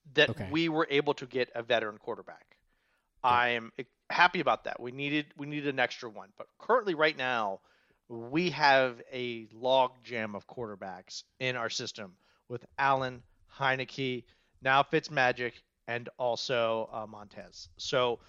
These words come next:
Speaker 1: and everyone keeps talking about drafting another one. But my thoughts on Fitzpatrick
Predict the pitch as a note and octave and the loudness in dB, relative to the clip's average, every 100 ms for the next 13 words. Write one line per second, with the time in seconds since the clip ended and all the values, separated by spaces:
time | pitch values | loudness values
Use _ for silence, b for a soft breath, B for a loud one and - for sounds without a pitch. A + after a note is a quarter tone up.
0 | b b b - F#3 G#3+ F#3+ F3+ E3+ D#3+ | b b b -2 0 2 4 4 2 0
1 | E3+ C#3+ B2 _ _ _ _ _ _ - | 2 4 2 _ _ _ _ _ _ -20
2 | D3+ D3+ C3+ C#3 A#2 G#2+ F#2+ F#2+ - B2 | 0 6 6 4 -2 -4 -6 -12 -8 -8
3 | - D3 F#3 G#3+ - G3+ F3 F3 - C#3 | -4 -2 -2 -2 2 4 4 4 -2 -2
4 | C3 - D3 - C#3+ A#2 - A#2 | -2 -2 -4 -4 -4 -4 -4 -10